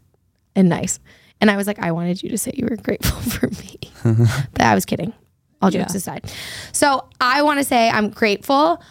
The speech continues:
Speaker 1: for this podcast. I'm grateful for our listeners.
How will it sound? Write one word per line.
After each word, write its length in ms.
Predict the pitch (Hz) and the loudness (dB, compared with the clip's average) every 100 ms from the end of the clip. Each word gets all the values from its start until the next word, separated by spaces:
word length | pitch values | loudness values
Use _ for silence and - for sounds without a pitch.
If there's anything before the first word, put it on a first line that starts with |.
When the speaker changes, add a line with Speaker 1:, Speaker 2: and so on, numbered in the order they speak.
| - - | -20 -4
Speaker 1:
for 160 | - | 0
this 160 | 277 330 | 0 -2
podcast. 920 | - 220 190 - - - - - - _ - _ | -2 -2 -2 -2 0 0 -2 -12 -14 _ -20 _
I'm 80 | 220 | 4
grateful 500 | 214 214 - 240 233 | 4 2 2 2 2
for 320 | - 220 196 - | 2 2 2 0
our 140 | 190 | 0
listeners. 720 | 190 196 - 214 220 262 262 | 0 -2 0 2 2 0 -4